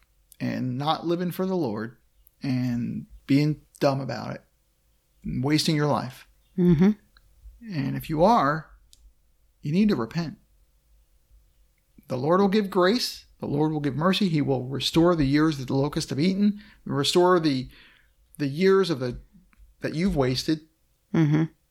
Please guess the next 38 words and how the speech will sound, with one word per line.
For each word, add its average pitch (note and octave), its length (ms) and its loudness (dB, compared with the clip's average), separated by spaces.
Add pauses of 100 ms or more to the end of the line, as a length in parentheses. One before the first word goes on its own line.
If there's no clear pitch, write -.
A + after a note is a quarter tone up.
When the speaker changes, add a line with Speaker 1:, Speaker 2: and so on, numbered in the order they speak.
(180)
Speaker 1:
He - 220 -4
will A3+ 160 0
do C4+ 200 0
that. - 300 -10 (440)
Um, A2+ 360 -12 (320)
he E3+ 240 0
is A3+ 160 0
merciful. - 540 -2 (380)
You D#3 120 -8
may F#3+ 180 4
pay G3+ 360 4
a C3+ 420 2 (100)
temporal G3 460 0
cost - 420 -4
to B2+ 140 -4
it. - 300 -10
There C#3 160 -6
are D3+ 100 -2
some F3 200 0
things, F3+ 200 -2 (180)
you - 180 -10
know, D3+ 140 -18
you, - 140 -12 (200)
you C3+ 180 -10
physically E3+ 520 0
can't E3 460 -6
undo. D#3 560 2 (280)
Speaker 2:
Right. D#3 400 0 (220)
And E3+ 220 6
there's E3+ 160 4
Speaker 1:
And - 80 -6
Speaker 2:
consequences. D#3 840 2
Speaker 1:
you F#3 80 2
can't - 140 -4
turn F3 240 0
the E3 80 -2
clock F3 340 -2
back. F3+ 400 -2